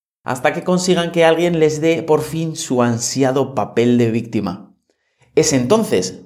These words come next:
cuando quedarán satisfechos. Miserables, pero satisfechos. Como decía antes, mucha gente tiene el pensamiento de que ser optimista es propio de personas ilusas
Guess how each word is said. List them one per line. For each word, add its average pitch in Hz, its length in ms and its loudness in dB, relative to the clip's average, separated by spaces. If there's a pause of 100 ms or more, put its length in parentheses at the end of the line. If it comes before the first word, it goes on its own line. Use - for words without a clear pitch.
cuando 110 260 -2
quedarán 117 300 2
satisfechos. - 760 -6 (320)
Miserables, 107 1120 -4 (300)
pero 110 160 -2
satisfechos. - 720 -12 (1080)
Como 139 220 2
decía 185 460 4
antes, 190 560 -2 (120)
mucha 143 220 0
gente 170 580 -4
tiene 139 180 2
el 165 40 -2
pensamiento 160 420 0
de 139 120 0
que 113 100 -4
ser - 160 -2
optimista 139 800 -4
es 135 200 -4 (260)
propio 139 300 0
de 127 160 0
personas 127 640 -6
ilusas 135 720 -2